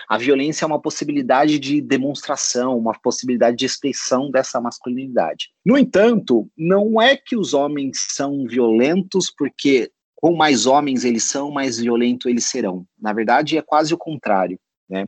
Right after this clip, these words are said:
Existe um desamparo em relação à possibilidade desses homens exercerem plenamente o seu lugar de masculino a partir de todo esse preceito que a masculinidade patriarcal traz. Ou seja, existe um receituário de como se deve ser um homem,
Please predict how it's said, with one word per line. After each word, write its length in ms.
Existe 400
um 80
desamparo 1000
em 160
relação 480
à 60
possibilidade 920
desses 380
homens 340
exercerem 640
plenamente 800
o 40
seu 140
lugar 360
de 160
masculino 680
a 100
partir 260
de 100
todo 220
esse 180
preceito 460
que 80
a 20
masculinidade 580
patriarcal 500
traz. 440
Ou 80
seja, 320
existe 280
um 40
receituário 800
de 140
como 260
se 160
deve 160
ser 220
um 60
homem, 360